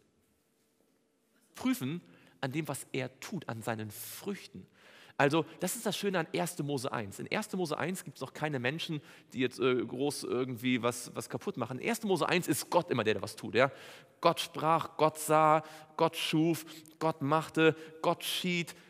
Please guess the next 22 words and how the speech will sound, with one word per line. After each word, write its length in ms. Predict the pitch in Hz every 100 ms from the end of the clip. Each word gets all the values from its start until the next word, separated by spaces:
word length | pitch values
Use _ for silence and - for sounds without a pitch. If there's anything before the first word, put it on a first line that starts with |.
| _ - -
Es 180 | - 139
ist 80 | 123
immer 140 | 196
Gott, 180 | 156 170
der 140 | 139
handelte. 360 | 123 104 95 - -
Gott 300 | 208 - - - _ -
wirkt. 720 | 131 120 117 151 117 - - - - - _ _ _ -
Und 180 | 160 240
immer 240 | 285 254
wann, 180 | 208 156
wenn 140 | 180
Gott 200 | 175 180
etwas 280 | 147 156 -
tut, 280 | - 175 147
was 120 | 139
heißt 200 | 151 127
es 80 | -
dort? 260 | 104 - - _ _
Es 120 | 123 117
war 200 | 175 - - - _ _ _ _ _ _ _ -
gut, 220 | 160